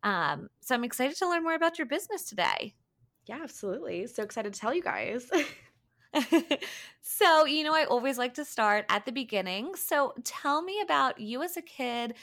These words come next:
Speaker 1: you as a child, like, were you creative? Were you someone that was always making things or maybe entrepreneurial, someone that was,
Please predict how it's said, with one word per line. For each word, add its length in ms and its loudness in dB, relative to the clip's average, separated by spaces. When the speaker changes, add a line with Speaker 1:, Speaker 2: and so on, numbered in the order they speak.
Speaker 1:
you 100 -6
as 100 -6
a 40 -8
child, 400 -2
like, 160 -4
were 160 -8
you 180 -8
creative? 720 -4
Were 80 -8
you 80 -4
someone 300 -6
that 100 -4
was 140 -6
always 300 -6
making 460 -8
things 380 -8
or 120 -4
maybe 200 -4
entrepreneurial, 640 -2
someone 260 -8
that 140 -2
was, 160 -4